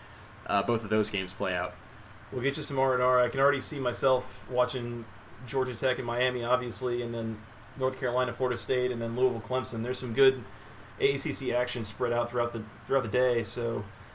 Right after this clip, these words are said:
Speaker 2: uh, should be another good weekend, and, uh, we look forward to kind of recapping everything next week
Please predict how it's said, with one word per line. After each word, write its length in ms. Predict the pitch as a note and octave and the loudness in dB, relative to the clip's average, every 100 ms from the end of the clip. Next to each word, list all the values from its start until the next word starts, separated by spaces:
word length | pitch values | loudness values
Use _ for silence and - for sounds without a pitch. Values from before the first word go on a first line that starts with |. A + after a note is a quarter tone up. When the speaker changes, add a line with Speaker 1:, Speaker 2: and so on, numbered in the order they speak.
| - - | -18 -8
Speaker 2:
uh, 120 | - A#2+ | -2 0
should 180 | F#3+ | 0
be 80 | F#3+ | 4
another 200 | E3+ F#3 | 6 6
good 220 | D3+ F3+ | 6 6
weekend, 500 | D#3+ F3 C#3 B2+ A#2+ A2+ - - | 6 6 6 4 2 -6 -14 -10
and, 360 | B2+ B2+ B2 B2 | -2 2 2 2
uh, 140 | A#2+ | 2
we 80 | B2+ | 2
look 140 | C#3 D#3 | 2 0
forward 280 | D#3 D#3 A#2+ | 2 2 2
to 140 | A2+ - | -2 -4
kind 120 | C#3+ | -4
of 60 | A#2 | -2
recapping 440 | C3+ C3+ B2+ B2+ | -2 2 2 2
everything 260 | B2 A#2+ A#2 | -2 -4 -4
next 240 | A#2 A2+ | -4 -4
week 240 | C3 C3 | 0 0